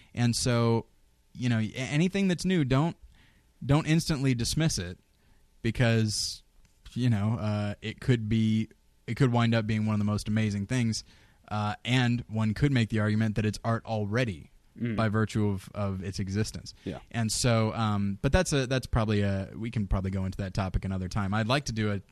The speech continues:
Speaker 1: an episode on video game movies, but we, we're probably just gonna wind up making fun of them most of the time.
Speaker 2: Yeah, most of them are bad.
Speaker 1: Um,
Speaker 2: Are there
Speaker 1: but
Speaker 2: any good ones? We'll talk about that when we do our episode.
Speaker 1: Absolutely.
Speaker 2: All right. Um,
Speaker 1: So,
Speaker 2: I think
Speaker 1: yeah.
Speaker 2: we should wrap up. I, we, we didn't even get to half of my notes here about the overlap between, uh, class and race.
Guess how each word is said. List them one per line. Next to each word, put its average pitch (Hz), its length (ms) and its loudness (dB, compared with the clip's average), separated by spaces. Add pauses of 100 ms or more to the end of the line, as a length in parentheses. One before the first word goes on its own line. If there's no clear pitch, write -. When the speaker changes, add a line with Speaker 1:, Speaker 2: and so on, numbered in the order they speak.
(420)
Speaker 1:
an 110 80 -2
episode 110 320 2
on 104 100 4
video 120 240 4
game 101 240 4
movies, 101 300 4
but 98 180 -2 (160)
we, 101 140 -2
we're 95 160 -6
probably 98 300 0
just 92 120 -10
gonna 95 160 -4
wind 95 220 -4
up 92 60 -4
making 98 260 -6
fun 104 160 -2
of 101 80 0
them 95 100 -2
most 92 240 -4
of 101 60 -4
the 98 80 -4
time. 98 180 -2
Speaker 2:
Yeah, 123 160 2
most 101 240 -4
of 101 60 -6
them 92 160 -4
are - 20 -10
bad. 101 300 -4 (100)
Speaker 1:
Um, 107 460 0 (360)
Speaker 2:
Are 123 100 -4
there 147 80 2
Speaker 1:
but 147 80 6
Speaker 2:
any 170 80 0
good 180 120 0
ones? 180 380 -6
We'll 117 140 -2
talk 123 140 2
about 123 180 4
that 135 120 4
when 127 80 -2
we 131 60 0
do 135 100 6
our 131 80 6
episode. 101 260 -2
Speaker 1:
Absolutely. 127 520 0 (160)
Speaker 2:
All 165 100 12
right. 123 180 6 (120)
Um, 135 540 6 (100)
Speaker 1:
So, - 180 0
Speaker 2:
I 151 60 8
think 170 120 12
Speaker 1:
yeah. 180 40 8
Speaker 2:
we 202 80 12
should 165 140 4
wrap 139 180 8
up. 113 100 2
I, 131 160 6
we, 156 160 8
we 151 140 6
didn't 175 180 0
even 139 200 0
get 143 180 0
to 110 340 -4 (320)
half 147 220 2
of 147 80 -4
my 120 100 0
notes 127 240 0
here 113 240 0
about 107 200 -2
the 107 120 -4
overlap 107 460 -4
between, 101 380 -8
uh, 95 220 -2
class 104 300 0
and 95 140 -4
race. 104 420 0